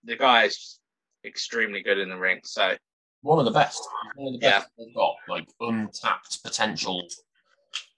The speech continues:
Speaker 2: hidden gem.
Speaker 1: Definitely.
Speaker 2: He's not even a hidden gem, 'cause he's like, he's a bit like Cesaro in the way that everyone says he's underrated, but everybody knows he's underrated, so he can't be underrated. Like,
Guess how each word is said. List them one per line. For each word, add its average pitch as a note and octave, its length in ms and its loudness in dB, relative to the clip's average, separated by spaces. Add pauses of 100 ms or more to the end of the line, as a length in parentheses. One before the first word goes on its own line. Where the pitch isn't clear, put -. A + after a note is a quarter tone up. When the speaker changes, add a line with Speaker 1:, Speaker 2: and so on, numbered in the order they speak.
(400)
Speaker 2:
hidden G#2+ 420 -4
gem. G2+ 240 4
Speaker 1:
Definitely. - 280 -6
Speaker 2:
He's F#3+ 100 -6
not - 160 0
even G3+ 160 2
a C3 40 2
hidden A#2+ 280 0
gem, C3 320 4
'cause A#2+ 160 -8
he's C3+ 140 -8
like, D3+ 260 -6 (320)
he's E3 100 -6
a F3+ 40 -6
bit A3+ 100 2
like G3+ 160 -2
Cesaro E3 640 4
in G#2+ 80 -6
the A2 80 -10
way A2+ 200 -6
that A2 180 -8
everyone A#2 280 -6
says A#2 220 -4
he's A2+ 160 -6
underrated, G#2+ 680 -6 (280)
but A2 120 2
everybody A2 360 2
knows A2+ 260 4
he's - 120 -8
underrated, F2 520 -8
so F#2 120 -4
he F#2 60 -8
can't A#2 280 4
be G2+ 80 -6
underrated. E2 600 -8
Like, F2 300 -12